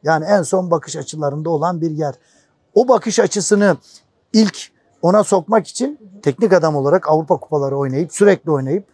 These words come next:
burada da, burada da başarılı olman gerekiyor. Yani bugün Ancelotti, Guardiola,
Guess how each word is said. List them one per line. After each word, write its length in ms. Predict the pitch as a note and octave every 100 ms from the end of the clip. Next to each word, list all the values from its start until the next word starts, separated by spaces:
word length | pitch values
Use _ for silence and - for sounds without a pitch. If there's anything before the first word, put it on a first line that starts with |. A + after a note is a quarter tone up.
| _ _ -
burada 340 | E3 D#3+ C3+
da, 200 | C3 C#3+ _ B2
burada 340 | E3 C#3+ B2+
da 180 | G3+ C4 _ _ -
başarılı 400 | A3+ C4 B3 B3
olman 280 | G3+ D#3+
gerekiyor. 380 | C#3+ C3 - C3
Yani 240 | D#3 E3 E3
bugün 260 | F3+ F#3 - _ _ _
Ancelotti, 640 | D#3 E3+ F3+ F3+ - D3
Guardiola, 760 | C3 E3+ E3+ D#3 E3 D#3 B2